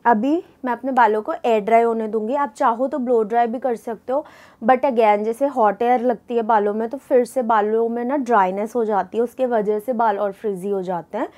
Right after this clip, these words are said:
तो मैं ट्राई करती हूँ आजकल कि मैं बहुत ही कम हीट अप्लाई करूँ, मतलब, किसी शूट के लिए अगर मुझे स्ट्रेट हेयर चाहिए, मैं तभी बस हीट अप्लाई करती हूँ।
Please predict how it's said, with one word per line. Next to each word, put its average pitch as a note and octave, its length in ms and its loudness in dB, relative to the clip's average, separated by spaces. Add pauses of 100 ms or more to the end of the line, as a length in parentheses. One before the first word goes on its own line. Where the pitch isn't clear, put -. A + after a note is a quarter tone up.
(460)
तो C#4 240 8
मैं C#4 240 0
ट्राई G#3 300 2
करती B3 340 -2
हूँ B3+ 120 0
आजकल B3+ 360 -4
कि C4 100 -6
मैं C#4+ 240 0 (140)
बहुत A3+ 360 -2
ही C4 80 -4
कम B3 320 0
हीट A3+ 340 -6 (100)
अप्लाई G#3 340 0
करूँ, G#3+ 260 -2
मतलब, A#3 260 -4
किसी B3+ 340 -6
शूट A#3+ 380 -6
के A#3+ 140 -4
लिए A#3+ 80 0
अगर A#3+ 160 -2
मुझे A#3+ 400 0 (360)
स्ट्रेट B3+ 420 4
हेयर B3+ 260 -2
चाहिए, A3+ 480 -2
मैं C#4 160 -2 (140)
तभी A#3+ 320 2
बस A#3+ 320 -2
हीट A3+ 200 -8
अप्लाई G#3 280 -4
करती G3+ 340 -8
हूँ। C#4 120 -2